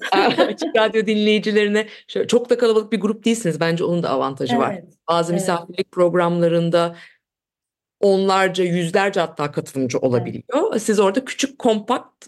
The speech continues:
Speaker 1: dolayısıyla birbiriyle iyi tanışabilecek,
Speaker 2: Evet.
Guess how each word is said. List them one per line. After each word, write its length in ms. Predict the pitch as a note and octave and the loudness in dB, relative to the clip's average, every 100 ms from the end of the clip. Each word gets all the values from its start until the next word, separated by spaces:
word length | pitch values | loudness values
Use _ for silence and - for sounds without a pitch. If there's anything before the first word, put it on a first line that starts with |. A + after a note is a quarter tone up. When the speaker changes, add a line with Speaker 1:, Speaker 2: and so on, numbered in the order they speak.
| _ | _
Speaker 1:
dolayısıyla 380 | F#3+ F#3 G3 A3 | 2 2 2 0
birbiriyle 420 | G3 F#3 G3+ G#3 A#3 | 0 0 0 0 0
iyi 160 | G3+ | 0
tanışabilecek, 920 | G#3 F#3 F#3+ G3 F3+ F3 F3 F#3+ - - - - | 0 0 0 0 0 0 0 -2 -6 -20 -20 -10
Speaker 2:
Evet. 120 | G#3+ | -4